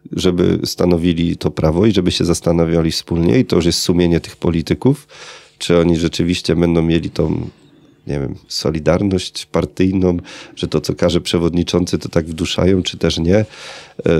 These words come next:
to już oni muszą w swoich sumieniach rozważyć, czy postępują słusznie według prawa, czy też nie.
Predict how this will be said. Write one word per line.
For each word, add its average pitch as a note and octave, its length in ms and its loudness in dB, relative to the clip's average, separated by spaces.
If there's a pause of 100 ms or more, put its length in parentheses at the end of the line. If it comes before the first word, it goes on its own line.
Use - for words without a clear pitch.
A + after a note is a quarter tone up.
(160)
to - 100 -2
już E2+ 120 0
oni F2+ 260 2
muszą E2+ 280 2
w - 40 -8
swoich - 340 -2
sumieniach E2 580 0
rozważyć, E2 680 0
czy - 120 -4
postępują F2 560 0
słusznie F#2 520 0
według E2 360 -2
prawa, E2+ 440 0
czy - 180 -6
też E2 260 -2
nie. E2+ 160 2